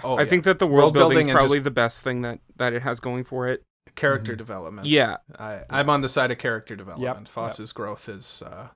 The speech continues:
Speaker 2: Yeah, no.
Speaker 1: second to none.
Speaker 2: Yeah.
Speaker 1: But we'll talk about that in the spoilies. Spoilers from
Speaker 3: Spoilies,
Speaker 1: here?
Speaker 3: spoilies here?
Speaker 2: S-
Speaker 1: Spoilies right now?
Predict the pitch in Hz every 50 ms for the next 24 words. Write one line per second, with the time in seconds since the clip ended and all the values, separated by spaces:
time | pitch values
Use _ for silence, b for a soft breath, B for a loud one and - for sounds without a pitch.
0 | _ _ _ _ - 113 101 - - - - - - 117 98 67 - - 151 135
1 | - - 135 127 117 - 123 117 113 110 101 104 113 151 147 143 127 120 117 -
2 | - - _ _ _ _ - 147 143 139 147 165 175 160 - 147 156 156 160 151
3 | 147 147 156 147 147 139 - - 165 143 131 131 127 131 127 120 - - - _
4 | - 123 117 120 143 175 220 240 269 277 339 381 381 - - - - - - _
5 | _ _ _ _ - - - - - - - - - - - - - - 123 117
6 | 123 123 135 143 147 147 147 151 143 - 302 349 370 - - - - - - 120
7 | 120 139 147 139 131 - - 151 190 254 370 370 - - _ _ _ _ _ -
8 | - _ _ - - - - 135 135 135 139 135 135 127 120 113 107 107 - 123
9 | 120 120 123 117 113 104 - - 117 113 113 107 95 107 131 196 285 359 403 415
10 | 392